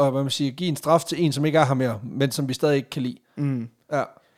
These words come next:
Speaker 2: Altså, han, øh, nævner også flere eksempler på, at statuer af halvguder eller dødelige, der ligesom Tiagenes er blevet ophøjet til, til gudestatus, de også bliver straffet for medvirkende til mord. Det kan være, at du for eksempel har ofret til en statue, og ønsket, at ham din trælse nabo, han blev ramt af en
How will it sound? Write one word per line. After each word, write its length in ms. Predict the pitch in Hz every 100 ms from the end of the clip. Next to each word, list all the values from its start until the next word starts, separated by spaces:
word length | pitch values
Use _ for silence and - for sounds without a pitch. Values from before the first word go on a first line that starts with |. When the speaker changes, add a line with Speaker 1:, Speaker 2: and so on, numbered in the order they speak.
| _
Speaker 2:
Altså, 200 | 139 143
han, 220 | 139 139
øh, 240 | 139 131 131
nævner 260 | 151 147
også 140 | 151 -
flere 120 | 180
eksempler 340 | - 180 156
på, 160 | - 131
at 100 | 117
statuer 480 | - 151 - 127 120
af 160 | 87
halvguder 640 | 117 139 175 180 127 127 123
eller 200 | 107 110
dødelige, 440 | - 139 170 135
der 100 | 113
ligesom 220 | 113 117
Tiagenes 440 | 113 127 113 104 -
er 40 |
blevet 200 | 92 98
ophøjet 380 | 151 151 113 107
til, 180 | - 101
til 120 | -
gudestatus, 520 | 127 131 131 117 117
de 180 | - 139
også 140 | 131 -
bliver 120 | 117
straffet 340 | - 123 131
for 100 | -
medvirkende 520 | 113 120 135 123 110 107
til 160 | -
mord. 360 | 123 139 - - _ - - - -
Det 80 | 165
kan 60 |
være, 120 | 160 151
at 60 |
du 60 | 127
for 100 | 120
eksempel 260 | 113 127
har 80 | 113 -
ofret 300 | 185 - 98
til 140 | -
en 80 | 120
statue, 560 | 117 170 160 - 127 135 _ _ - -
og 140 | 131 147
ønsket, 280 | 151 -
at 60 | 117
ham 160 | 131 123
din 120 | 127
trælse 380 | - 127 - 127
nabo, 320 | 127 175 117
han 200 | 120 117
blev 120 | 117
ramt 200 | 117 120
af 60 | 101
en 120 | 110